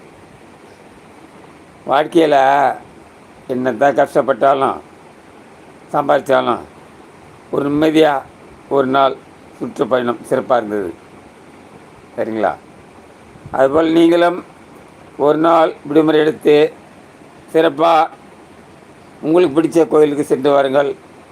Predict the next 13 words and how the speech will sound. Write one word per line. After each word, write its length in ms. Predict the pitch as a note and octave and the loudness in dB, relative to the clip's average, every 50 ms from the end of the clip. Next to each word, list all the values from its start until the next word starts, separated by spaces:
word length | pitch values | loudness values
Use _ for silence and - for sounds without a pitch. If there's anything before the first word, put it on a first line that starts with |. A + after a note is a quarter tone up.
| - - - - - - - | -20 -20 -20 -20 -20 -16 -8
உங்களுக்கு 280 | - E3 F3 E3+ B2+ - | -4 2 2 2 2 2
பிடிச்ச 200 | E3 D#3+ D#3 D#3+ E3 D#3 | 0 0 2 2 2 4
உறவுகளை 280 | D#3+ D#3 D#3 D3+ D3+ C#3+ C3+ - | 4 2 2 2 0 -2 -2 -4
சந்தித்து 340 | C#3+ C#3+ C#3+ D3 A#2+ B2+ B2 C3 | -4 -2 -2 -4 -4 -4 -2 -2
பாருங்கள். 360 | C3 C3 B2+ B2 C3 B2+ B2+ A2+ - - - - - - - - - - - - - | -2 0 0 0 -2 -2 -2 -4 -10 -14 -20 -20 -20 -20 -20 -20 -20 -20 -18 -10 -6
அது 100 | - C3 C3 C3+ | -2 0 2 2
இருக்கிற 240 | C#3+ D3+ B2+ D3+ C#3 C3+ C3+ | 2 2 2 0 0 0 0
மகிழ்ச்சி 320 | C#3 C#3 C3+ A2 A#2 C3 C3 B2+ | 0 -2 -2 -2 0 0 0 0
வேறு 160 | B2+ B2+ A#2+ A#2 | 0 0 -2 -2
எதுலையும் 280 | B2 B2+ C3 B2+ A#2+ | -2 -2 -2 -2 -2
இல்லைங்க. 280 | A2+ A2+ A2 G2+ F#2 D#2+ - - - - - - - - - - - - - - - - - - - - - - - - - - - - - - - - - - - - - - - - - - - - - - - - - - - - - - - - - - - - - - - - - - - - - - - - - - - - - - | -2 -2 -4 -4 -6 -10 -12 -14 -20 -20 -20 -20 -20 -20 -20 -20 -20 -20 -20 -20 -20 -20 -20 -20 -20 -20 -20 -20 -20 -20 -20 -20 -20 -20 -20 -20 -20 -20 -20 -20 -20 -20 -20 -20 -20 -20 -20 -20 -20 -20 -20 -20 -20 -20 -20 -20 -20 -20 -20 -20 -20 -20 -20 -20 -20 -20 -20 -20 -20 -20 -20 -20 -20 -20 -20 -20 -20 -20 -20 -20 -20 -16 -10 -6
யாரையும் 400 | - A#2 B2 C3 C#3 C#3 C3 A#2+ C3 | -2 0 0 0 0 -2 -2 -2 0
காணோம், 380 | C3+ C#3+ D3 D3 D3 C#3+ - | 0 0 0 -2 -2 -2 -4